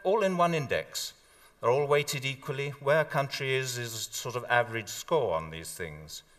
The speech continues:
And there you see it in relation to the measure of inequality I've just shown you, which I shall use over and over again in the data. The more unequal countries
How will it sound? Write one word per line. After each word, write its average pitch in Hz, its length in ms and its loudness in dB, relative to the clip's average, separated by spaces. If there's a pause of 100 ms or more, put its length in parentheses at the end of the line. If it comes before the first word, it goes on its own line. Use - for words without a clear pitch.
(500)
And 151 160 -2
there 202 200 6
you 170 160 0
see 139 220 2
it 101 200 -2
in 120 140 -4
relation 151 460 -2
to 139 100 -8
the 131 100 -6
measure 151 320 0
of 131 160 0
inequality 127 640 -4
I've 110 140 2
just - 260 -4
shown 92 300 -2
you, 69 140 -14 (760)
which - 200 -6
I 113 100 4
shall 107 260 -6
use 104 300 -4
over 98 240 2
and 95 100 -2
over 92 200 -2
again 87 340 -2
in 78 220 -8
the 78 180 -8 (180)
data. 73 380 -12 (1120)
The 113 80 -2
more 160 260 4
unequal 139 400 0
countries 117 640 -4